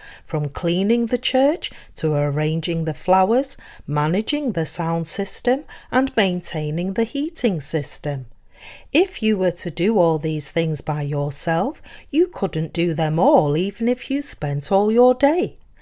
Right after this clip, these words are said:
So it's absolutely imperative for all of us to realise that we can spread the gospel of the water and the Spirit and serve God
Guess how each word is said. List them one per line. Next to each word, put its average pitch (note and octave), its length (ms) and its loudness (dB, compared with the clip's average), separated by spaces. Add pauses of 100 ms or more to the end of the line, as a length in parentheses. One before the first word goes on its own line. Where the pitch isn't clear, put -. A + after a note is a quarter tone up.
(300)
So B3 260 4
it's - 300 0
absolutely C4+ 880 2
imperative A#3 800 2
for - 380 -6
all D4+ 300 8
of C#4+ 120 2
us C#4 240 4
to B3+ 220 -4
realise D#3+ 760 0 (260)
that G#3+ 320 -2
we C4+ 180 2
can D4+ 220 -10
spread - 540 0
the A#3 80 -2
gospel B3 560 2
of A3+ 140 -6
the G#3+ 100 0
water A3+ 440 2
and G#3+ 240 -2
the A3 60 0
Spirit D#3+ 640 -4
and E3+ 180 -2
serve C4 520 4
God D3+ 360 0